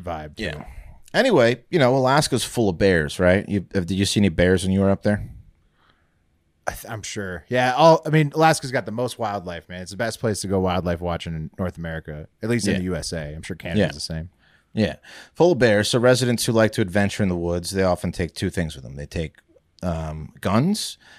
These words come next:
Speaker 2: and they take bear spray, um, in case they run into, like, a six hundred pound grizzly bear.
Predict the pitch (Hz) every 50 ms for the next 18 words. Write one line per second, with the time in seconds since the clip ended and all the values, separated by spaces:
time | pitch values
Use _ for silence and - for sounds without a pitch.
0 | - _ - 104 98 92 95 95 - - 104 101 - - - 160 165 139 - -
1 | - - 73 - - - - _ _ - 82 85 82 82 82 80 82 - 71 87
2 | - - 90 87 - - 87 82 85 85 85 82 - 90 85 80 80 - 82 -
3 | - 110 - - - 101 87 80 - - 95 90 85 76 110 131 135 117 95 85
4 | 80 80 82 82 80 80 78